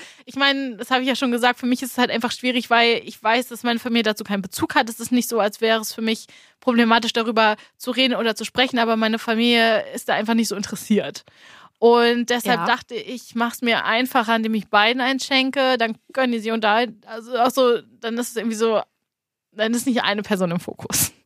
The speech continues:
Speaker 1: Und ich hab,
Speaker 2: Ja.
Speaker 1: ähm, gedacht, ich schenk beiden einfach, äh, also meiner Mutter einen kleinen,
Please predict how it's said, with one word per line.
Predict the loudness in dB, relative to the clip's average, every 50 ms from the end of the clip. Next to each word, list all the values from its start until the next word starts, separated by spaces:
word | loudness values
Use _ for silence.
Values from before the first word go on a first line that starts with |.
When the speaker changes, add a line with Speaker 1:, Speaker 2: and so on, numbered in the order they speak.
| -12 -10 -10 -10 -10 -12 -14 -16 -8
Speaker 1:
Und | 2 2 4 4 4
ich | 2 2 2
hab, | 0 0 _ -4 0
Speaker 2:
Ja. | 2 4 4 4
Speaker 1:
ähm, | 4 2 0 -2 -4 -4 -6 -8 -12 -14 -18 _ _ _ _ _ _
gedacht, | -20 -12 -2 -2 -2 2 2 0 0 0 -4
ich | -4
schenk | -2 -2 -2 -2 0
beiden | 2 2 2 2 2 -2
einfach, | -4 -4 -4 -8 -8 -8
äh, | -8 -4 0 0 2 2 0 -2 -4 -12 -14 -4
also | -4 -2 -2
meiner | 2 2 2 2 2
Mutter | 2 0 0 0 0
einen | 0 0 -2 -2 -4
kleinen, | -2 2 2 4 4 2 0 0 -2 -4 -4